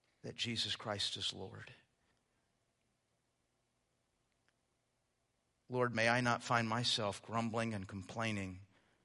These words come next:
fighting people who are my brothers and sisters in Christ as you move to put those events in place. Oh Lord, we need your help.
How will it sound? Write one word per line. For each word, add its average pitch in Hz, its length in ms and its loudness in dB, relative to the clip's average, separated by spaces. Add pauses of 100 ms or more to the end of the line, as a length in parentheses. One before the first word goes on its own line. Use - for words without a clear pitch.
(1400)
fighting 127 460 6
people 120 340 -2
who 110 180 -4
are 104 120 -2
my 113 180 2
brothers 110 460 0
and 101 120 -6
sisters 110 520 -2
in 98 100 -6
Christ - 800 0 (1200)
as 104 200 -2
you 110 120 0
move 104 320 -2
to - 100 -6
put - 220 -12
those 98 240 -4
events 92 400 -4
in 92 100 -8
place. - 720 -6 (4000)
Oh 113 80 2
Lord, 110 320 2
we 110 100 0
need 104 240 -2
your 98 120 -6
help. - 340 -10